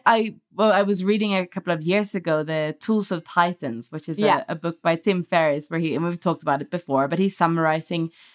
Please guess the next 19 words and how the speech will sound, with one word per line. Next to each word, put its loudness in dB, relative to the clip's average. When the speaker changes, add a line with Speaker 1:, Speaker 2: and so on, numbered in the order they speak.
Speaker 1:
the 0
aspects 0
that -12
these -4
really 0
successful -4
people -4
do. -6
And 2
they 4
all 4
have 0
really 0
different -4
practices. -2
The -4
only 2
common -2
n-, -2